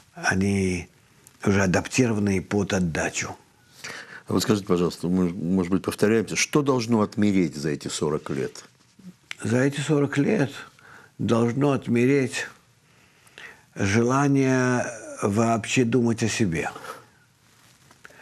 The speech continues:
Speaker 1: Должно возникнуть, должна возникнуть страсть. Страсть, э,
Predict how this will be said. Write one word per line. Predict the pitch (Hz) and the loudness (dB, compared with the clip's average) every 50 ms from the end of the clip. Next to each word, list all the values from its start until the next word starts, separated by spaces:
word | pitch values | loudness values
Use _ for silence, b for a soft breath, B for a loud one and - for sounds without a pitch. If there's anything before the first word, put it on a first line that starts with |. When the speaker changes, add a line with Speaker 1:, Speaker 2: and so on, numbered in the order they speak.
| B B B B B B B B B B B B - | B B B B B B B B B B B B -4
Speaker 1:
Должно | 120 120 123 120 117 113 120 135 139 135 | 0 0 2 2 2 2 2 4 4 4
возникнуть, | 123 127 123 110 104 131 131 110 110 127 127 107 - - - - _ _ _ _ B B B B B B B B | 4 2 0 0 0 0 0 0 0 0 0 0 0 -6 -8 -8 _ _ _ _ B B B B B B B B
должна | 117 117 110 117 127 | 0 2 2 2 2
возникнуть | 117 123 120 110 123 120 104 110 113 107 - | 2 2 0 0 0 -2 -2 -2 -4 -4 -4
страсть. | - - - - 127 113 - - - - - - - - - - _ _ _ _ _ _ _ _ _ _ _ _ _ _ _ _ _ - - B B B B B B B B B B B B B B B | -6 -4 -2 0 0 0 0 0 -2 -2 -2 -4 -4 -4 -8 -18 _ _ _ _ _ _ _ _ _ _ _ _ _ _ _ _ _ -20 -20 B B B B B B B B B B B B B B B
Страсть, | - - - - - 135 135 139 143 127 - - - - - - _ _ _ _ _ _ _ _ _ _ _ _ _ _ _ _ - - - B B B B B B B B B B B B B - | -4 -4 -4 0 2 2 2 2 2 0 -2 -4 -6 -8 -8 -10 _ _ _ _ _ _ _ _ _ _ _ _ _ _ _ _ -20 -20 -20 B B B B B B B B B B B B B -4
э, | - 113 110 107 107 107 107 104 104 104 101 101 101 101 98 98 98 113 | 0 2 2 4 4 2 2 2 2 2 2 2 0 0 0 -2 -4 -4